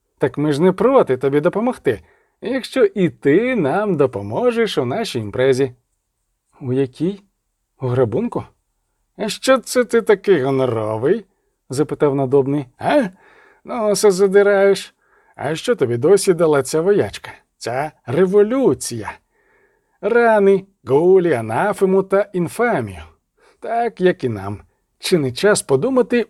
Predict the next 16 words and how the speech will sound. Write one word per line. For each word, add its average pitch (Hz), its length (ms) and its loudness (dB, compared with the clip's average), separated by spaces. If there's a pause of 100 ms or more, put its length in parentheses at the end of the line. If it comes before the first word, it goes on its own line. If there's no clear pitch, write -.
про 240 160 -4
себе, 131 380 0
медику, 117 480 -4 (180)
про 117 140 -6
власне 175 720 -2
благо, 160 640 0
здоров'я 135 720 -2 (240)
і 196 140 -2
щастя?" - 540 -6 (1300)
"Що 196 600 2
нам 180 320 2
пригодиться, 175 920 -2 (280)
те 190 220 0
й 202 80 4
тобі 214 480 0
пригодиться", 127 720 0